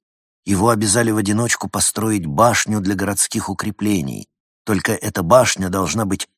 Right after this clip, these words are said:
такой же кривой, какой была добродетель рыцаря. И кривая башня до ныне возвышается над берегом Вислы в городе Торне.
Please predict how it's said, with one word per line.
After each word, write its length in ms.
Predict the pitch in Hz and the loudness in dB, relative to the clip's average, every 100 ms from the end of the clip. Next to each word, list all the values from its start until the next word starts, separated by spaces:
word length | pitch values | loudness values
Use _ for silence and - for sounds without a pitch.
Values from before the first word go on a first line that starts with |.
| _ _ | _ _
такой 340 | - 92 117 104 | -6 0 2 2
же 160 | 104 | 0
кривой, 560 | - 95 90 117 139 101 _ _ _ - | 0 0 0 2 0 -2 _ _ _ -10
какой 280 | 87 107 | -2 0
была 240 | 85 98 110 | 2 2 2
добродетель 720 | 104 98 107 98 104 95 101 | 2 2 0 0 0 0 -2
рыцаря. 680 | 104 92 - 69 58 64 - _ _ _ _ _ _ _ _ _ _ - | -2 -2 -2 -2 -6 -14 -16 _ _ _ _ _ _ _ _ _ _ -6
И 100 | 101 | -4
кривая 480 | - 98 82 90 98 | -2 0 2 2 0
башня 500 | 87 90 - 104 104 | 4 2 2 -2 -2
до 160 | 104 | 0
ныне 320 | 98 92 98 110 | 0 0 -2 -4
возвышается 840 | 110 104 104 - 101 92 - 85 | -4 -4 -2 -2 -2 -2 -2 -2
над 160 | 85 82 | -2 -2
берегом 500 | 90 87 82 87 85 | -2 -2 -2 -4 -4
Вислы 420 | 82 80 76 71 | -4 -4 -4 -6
в 80 | 73 | -6
городе 340 | 76 78 76 | -6 -6 -8
Торне. 480 | - 80 67 65 | -6 -6 -4 -8